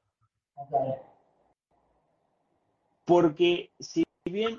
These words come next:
Speaker 2: movilizar es bueno, pero cuando vos sos el motor de, de las cosas, no está tan bueno, porque ocurre esto que estás diciendo.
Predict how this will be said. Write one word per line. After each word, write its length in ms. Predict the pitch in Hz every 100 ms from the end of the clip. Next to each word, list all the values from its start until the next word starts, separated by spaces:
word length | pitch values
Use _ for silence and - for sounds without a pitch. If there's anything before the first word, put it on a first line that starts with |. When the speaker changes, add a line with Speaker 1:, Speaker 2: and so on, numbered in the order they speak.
| -
Speaker 2:
movilizar 800 | 180 165 156 156 160 151 202 180
es 140 | 180
bueno, 400 | 180 175 151 170 _ - -
pero 260 | 151 143 139
cuando 360 | 143 139 131
vos 240 | 131 175 196
sos 180 | 208 - 190
el 140 | 170
motor 640 | 151 143 - 180 165 170 - _ -
de, 640 | 123 117 113 110 110 113 -
de 100 | 117
las 140 | 123 -
cosas, 440 | - 160 - 151
no 160 | - 151
está 240 | 147 160 123
tan 220 | 120 120
bueno, 340 | 120 117 135
porque 200 | 139 113
ocurre 340 | 107 - 147 147
esto 160 | 147
que 60 | 123
estás 180 | 123 131
diciendo. 420 | 143 165 127